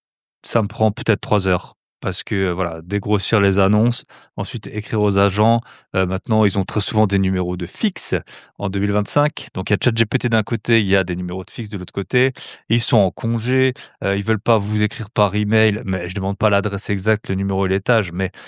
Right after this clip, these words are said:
ils mettent des, on me dit, « Oui, mais c'est pour pas qu'on nous vole le mandat. » Il y a partout des, euh, panneaux dans la ville, euh, à vendre avec le nom de l'agence. Foutez de moi. Euh, ouais, pour pas qu'ils passent en direct et tout. On va en parler dans l'épisode. Mais en gros, voilà.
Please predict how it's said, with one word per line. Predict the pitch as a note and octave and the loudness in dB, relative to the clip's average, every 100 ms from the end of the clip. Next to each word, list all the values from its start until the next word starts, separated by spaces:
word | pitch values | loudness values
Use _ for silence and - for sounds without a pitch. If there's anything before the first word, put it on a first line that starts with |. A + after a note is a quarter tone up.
| - - | -10 -2
ils | |
mettent | A2 A2+ G2+ | 0 0 0
des, | G#2+ G2+ | -2 0
on | G2 | -2
me | G#2+ | -2
dit, « | A2+ | 0
Oui, | B2 D#3+ | 0 0
mais | B2+ | 0
c'est | A2 | -4
pour | A2 | -6
pas | - C3 | -2 0
qu'on | B2+ | 0
nous | A2+ | -2
vole | G#2+ A#2+ | 0 2
le | A2+ | 2
mandat. » | A2+ A#2 B2 A#2 - - - | 0 0 0 -2 -4 -16 -4
Il | |
y | G#2+ | 0
a | A2 | 0
partout | - B2+ - - D3+ C3+ | 2 -2 -2 -2 0 0
des, | A2 A#2+ B2 A2 | 2 2 2 0
euh, | G#2 G2+ | -2 -2
panneaux | F#2 A#2+ A#2 B2+ | 0 0 4 2
dans | A#2 G#2+ | 4 2
la | G#2 | 2
ville, | G2 B2 B2 - _ _ - | 0 -2 -4 -8 _ _ -2
euh, | F#2+ F#2+ F#2+ | 2 2 2
à | G#2 G#2+ | 2 2
vendre | G2 B2+ C3 G2+ | 4 2 2 0
avec | F#2+ - | -2 -2
le | G#2+ | -2
nom | A#2+ | 0
de | A2+ | 2
l'agence. | A#2 A2 A2 - | 2 2 -4 -6
Foutez | - G#2 | -8 -4
de | |
moi. | C3+ C3+ - _ _ _ _ _ _ _ _ _ _ - | 0 0 -2 _ _ _ _ _ _ _ _ _ _ -2
Euh, | A2+ G2+ F#2+ F#2+ F#2 F#2 | 2 2 2 0 -2 -4
ouais, | F#2 A#2 | -2 -2
pour | - G2 | -4 -4
pas | A#2+ | -4
qu'ils | - - | -2 -4
passent | A2+ A#2 | -2 -4
en | |
direct | G#2 G#2+ G#2 G#2+ | -4 -4 -4 -8
et | |
tout. | - - | -14 -10
On | F#2 | -6
va | |
en | F2+ | -4
parler | - F#2+ | -2 -2
dans | F#2 | -2
l'épisode. | F2+ - G2+ A#2+ - - - - - | -6 -8 -10 -10 -16 -20 -20 -18 -6
Mais | A#2 | -4
en | A2+ A#2 | -2 0
gros, | A2+ C3 | 4 4
voilà. | G#2+ A2 - | 4 2 0